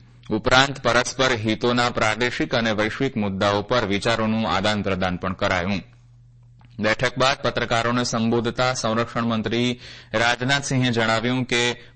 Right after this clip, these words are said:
બંને દેશો વચ્ચેના પારસ્પરિક સંબંધોમાં સપ્ટેમ્બર બે હજાર બાવીસમાં ટોક્યોમાં આયોજિત બેઠક બાદ પ્રગતિ થઈ છે.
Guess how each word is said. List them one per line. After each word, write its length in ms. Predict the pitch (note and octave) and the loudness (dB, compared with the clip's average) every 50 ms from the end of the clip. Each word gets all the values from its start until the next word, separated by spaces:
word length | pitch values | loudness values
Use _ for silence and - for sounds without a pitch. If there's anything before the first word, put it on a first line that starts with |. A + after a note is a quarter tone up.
| - | -2
બંને 320 | A2 A#2+ B2 C3 C#3 D3+ D#3 | 0 2 2 2 2 0 0
દેશો 360 | C#3 C#3+ C#3 C3 - D3 C3+ | 2 0 0 0 0 0 0
વચ્ચેના 480 | C3 B2+ A#2+ - - C3 B2+ C3 B2+ A#2+ | 0 0 -2 0 -2 0 2 2 0 0
પારસ્પરિક 580 | - A2+ G#2+ A2+ A#2 - - A#2+ A2+ A2+ A2 | 2 0 0 0 0 -2 -2 -2 -2 -2 -2
સંબંધોમાં 840 | - A2+ G#2 G#2 G#2+ G#2+ A2 G#2+ G#2+ A2 A2 A#2 A#2+ B2 C3 C3+ C3+ | -2 -2 0 0 0 2 2 2 2 0 0 2 0 0 0 0 -2
સપ્ટેમ્બર 580 | - B2 A2+ - - - C3 C3 C3 C3+ B2+ | -2 -2 -4 -4 -2 -4 -2 0 0 0 0
બે 120 | A2+ A2+ A2 | 0 0 0
હજાર 280 | G#2+ G2+ A#2 A2+ A2 | 0 0 0 0 0
બાવીસમાં 640 | G#2+ G2+ G2+ G2+ G#2+ A#2 A2+ - A#2 A2+ A2 A2+ A2+ | 2 0 0 2 0 -2 -4 -2 -2 0 0 0 0
ટોક્યોમાં 760 | - A#2 A2+ A2 - - C3+ C3 A#2+ A#2+ A2+ A#2 - - G2 | 0 0 -2 -2 0 0 0 0 0 0 0 -2 -2 0 0
આયોજિત 460 | G2 F#2+ G#2 G#2 G2 A2 A2+ - G#2 | 0 2 0 0 0 -2 -4 -4 -2
બેઠક 480 | G2 G2+ G2 G2 - - G#2+ F#2+ - G#2+ | -2 0 0 0 0 -2 -6 -4 -2 0
બાદ 260 | A2+ A2 G2+ F#2+ G2 | 0 2 2 0 -2
પ્રગતિ 460 | - - A#2 G#2+ G#2 G2 F2 F#2+ F2+ | -2 -2 -2 0 0 0 -2 -2 -4
થઈ 200 | - - F2 E2+ | -4 -6 -8 -8
છે. 480 | - - G#2 F2+ - - - - - | -4 -4 -4 -4 -4 -8 -18 -20 -20